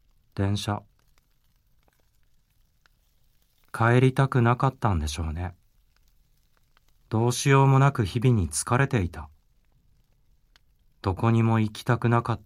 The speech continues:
た。どこかへ行きたかった。だからここへたどり着いた。切符を握りしめて。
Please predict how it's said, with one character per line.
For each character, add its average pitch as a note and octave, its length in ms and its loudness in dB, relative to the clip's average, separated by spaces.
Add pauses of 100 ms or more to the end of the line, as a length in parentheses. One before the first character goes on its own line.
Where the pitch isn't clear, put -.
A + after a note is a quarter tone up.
た。 - 140 -18 (1500)
ど C3+ 100 4
こ C#3 160 0
か F#2+ 220 0
へ D2+ 100 -6
行 D2 160 -10
き - 40 -18
た C3 120 2
か A#2+ 100 -4
っ A2 60 -6 (100)
た。 - 160 -20 (1600)
だ C#3+ 140 2
か D#3+ 140 2
ら B2+ 120 2
こ - 140 -6
こ F#2+ 180 -4
へ F2+ 140 -2
た G2 180 -6
ど F#2+ 100 -4
り F#2+ 120 -2
着 G2+ 240 -6
い F#2 40 -10
た。 - 200 -12 (2000)
切 F#2+ 200 -8 (120)
符 G2+ 180 -4
を G2 100 -2
握 F#2 260 -2
り F#2+ 100 -2
し - 160 -6
め F#2 160 -4
て。 E2 160 -18